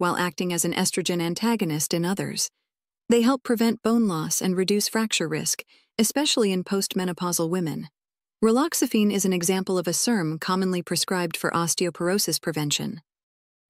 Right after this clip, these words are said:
Calcitonin. Calcitonin is a hormone that helps regulate calcium levels in the body. Synthetic calcitonin is available as a nasal spray or injection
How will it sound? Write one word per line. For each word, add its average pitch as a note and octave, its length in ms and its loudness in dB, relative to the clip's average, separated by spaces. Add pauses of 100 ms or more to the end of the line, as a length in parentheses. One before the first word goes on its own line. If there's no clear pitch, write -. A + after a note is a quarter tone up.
Calcitonin. F#3+ 800 0 (560)
Calcitonin A#3+ 680 2
is G3 140 2
a F#3 60 0
hormone G#3 420 2
that F#3+ 100 -2
helps G3 320 -2
regulate G3+ 480 0
calcium G3 460 -2
levels E3+ 320 -2
in E3 100 0
the E3+ 80 -4
body. G#3 480 -4 (460)
Synthetic C4+ 480 2
calcitonin G3 680 0
is F3+ 160 0
available G3 480 0
as E3 140 0
a F3+ 60 0
nasal G#3 380 2
spray F3 440 -2
or E3 160 -4
injection D#3+ 640 -2